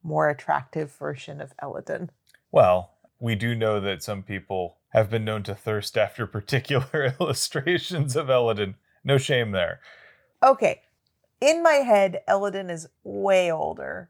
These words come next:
Speaker 1: than he is according to the description in the book. Or,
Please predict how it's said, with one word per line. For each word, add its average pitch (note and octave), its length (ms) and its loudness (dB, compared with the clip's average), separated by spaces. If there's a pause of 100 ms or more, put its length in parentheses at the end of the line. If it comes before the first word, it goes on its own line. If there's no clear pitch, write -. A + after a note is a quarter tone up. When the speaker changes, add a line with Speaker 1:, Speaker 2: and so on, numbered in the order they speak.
(120)
Speaker 1:
than E3 400 -6 (100)
he E3+ 280 -10 (100)
is D#3 560 -10 (180)
according D#3 640 0
to C#3+ 580 -14 (180)
the D#3+ 100 -8
description C#3+ 720 -10
in C#3 80 -14
the C3+ 60 -16
book. - 360 -16 (920)
Or, G#3 640 6